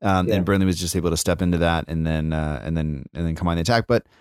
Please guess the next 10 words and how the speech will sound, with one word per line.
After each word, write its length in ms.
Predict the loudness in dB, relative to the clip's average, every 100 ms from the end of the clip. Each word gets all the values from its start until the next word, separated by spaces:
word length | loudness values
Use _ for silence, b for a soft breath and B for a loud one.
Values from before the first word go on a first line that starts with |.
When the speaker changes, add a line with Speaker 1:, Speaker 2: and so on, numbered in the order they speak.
| b b _ _
Speaker 1:
I 60 |
can't 400 | -10 -2 -2 -2
recall 400 | -2 -2 2 2
a 60 | 2
ton 460 | 0 0 2 2 -2 -2
of 480 | 0 2 0 -2 -12 _ _
really, 320 | -2 2 4
really 240 | 4 2 0
clear-cut 440 | 0 -2 0 -2
chances, 600 | -2 -2 -2 -2 -4 -4